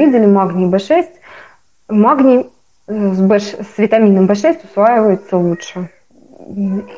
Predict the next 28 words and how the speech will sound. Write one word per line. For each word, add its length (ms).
Имейте 460
в 60
виду, 340
что, 380
м, 360
такое 440
тоже 600
есть. 600
Соответственно, 460
добавляйте 500
в 40
свой 220
рацион 500
гречневую 680
крупу, 380
зел-, 360
зеленые 420
листовые 480
овощи, 640
а, 160
в 60
больших 340
количествах, 720
если 320
есть 200
дефицит. 480
Если 280
есть 380